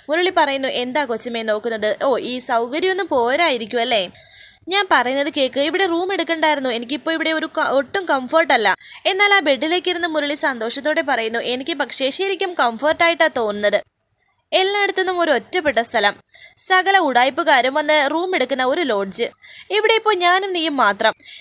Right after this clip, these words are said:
നിങ്ങൾ എന്താ ഉദ്ദേശിക്കുന്നത്? എനിക്കൊന്നും മനസ്സിലായില്ല" എന്നൊക്കെ ആരതി ചോദിക്കുന്നുണ്ട്. "അല്ലെങ്കിൽ തന്നെ ഞാൻ പറയുന്ന എന്ത് കാര്യമാണ് നീ മനസ്സിലാക്കിയിട്ടുള്ളത്? അന്ന് ആ ഹോട്ടലിൽ നീ മയങ്ങിക്കിടന്ന ദിവസം ഇമ്മോറൽ ട്രാഫിക്കിനെ പോലീസ് അറസ്റ്റ് ചെയ്തു എന്ന് പറഞ്ഞിട്ട് നിനക്ക് വല്ലതും മനസ്സിലായോ?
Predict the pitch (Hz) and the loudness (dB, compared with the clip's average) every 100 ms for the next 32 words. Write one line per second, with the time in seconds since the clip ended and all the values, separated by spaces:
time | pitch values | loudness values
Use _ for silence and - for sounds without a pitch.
0 | - 381 427 359 262 285 302 220 254 262 | -6 -4 2 2 2 2 2 2 2 2
1 | 247 233 226 - 370 403 392 277 220 - | -2 -2 0 0 -2 -2 0 0 0 0
2 | 359 359 339 320 277 247 233 349 285 269 | 2 2 4 4 2 0 0 2 2 0
3 | 294 277 220 233 226 190 190 _ - - | 0 0 0 -4 -2 -2 -2 _ -20 -20
4 | - 359 403 392 349 262 262 294 359 302 | 0 2 2 0 0 0 0 0 0 0
5 | 247 240 240 233 302 392 370 330 330 247 | 0 -2 -2 -4 -4 -2 2 2 2 0
6 | 214 214 208 - 240 247 254 226 220 233 | 0 -2 -2 0 0 0 -4 0 0 2
7 | 415 _ _ _ _ - 392 403 427 311 | -2 _ _ _ _ -2 -2 0 2 4
8 | 392 349 262 226 240 269 - - 339 403 | 4 4 2 2 0 0 -4 -10 -4 -2
9 | 330 262 277 311 254 240 240 311 254 240 | 0 0 -2 -2 -2 -2 -2 -2 -4 -2
10 | 226 220 233 - 262 247 247 254 233 277 | 0 0 -2 -6 -2 0 -2 -4 -4 0
11 | 311 302 - 311 277 - 349 311 277 285 | 0 0 0 0 0 -2 -2 0 0 -2
12 | 247 254 226 214 208 359 - - - - | -2 0 -2 -2 0 0 -2 -18 -20 -14
13 | - 403 427 403 339 294 285 247 247 311 | -4 -2 0 2 2 2 2 2 2 2
14 | 247 208 208 | 4 4 2